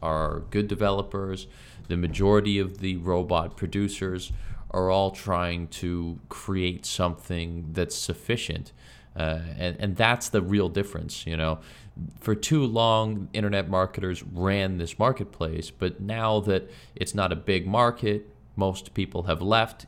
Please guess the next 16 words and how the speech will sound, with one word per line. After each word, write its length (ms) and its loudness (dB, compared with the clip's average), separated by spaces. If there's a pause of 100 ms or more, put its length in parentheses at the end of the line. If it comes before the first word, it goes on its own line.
and 160 0
the 100 0
only 220 2
people 400 -2
that 160 -2
have 120 -4
stayed 640 0 (340)
are 140 4
the 140 2
true 340 -2
Forex 540 -4
robot 420 2
developers, 800 0
coders, 800 -2
and 120 -6
traders. 560 -2